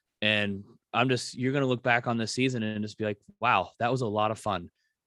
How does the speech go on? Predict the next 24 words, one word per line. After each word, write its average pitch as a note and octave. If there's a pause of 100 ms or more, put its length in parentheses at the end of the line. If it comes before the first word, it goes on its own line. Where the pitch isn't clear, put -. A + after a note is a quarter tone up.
(280)
Even, B3+
this A3
sounds A#3+
terrible F#3+
to F3+
say G#3
'cause C#3
I C#3+
don't D#3+
like D3+
losing, C#3
and G#2+
I A2
definitely C3+
don't A2
wanna G#2+
lose A2+
to G#2+
Alabama, B2+ (420)
but C#3
that F#3+
game F#3+
was E3+
interesting E3+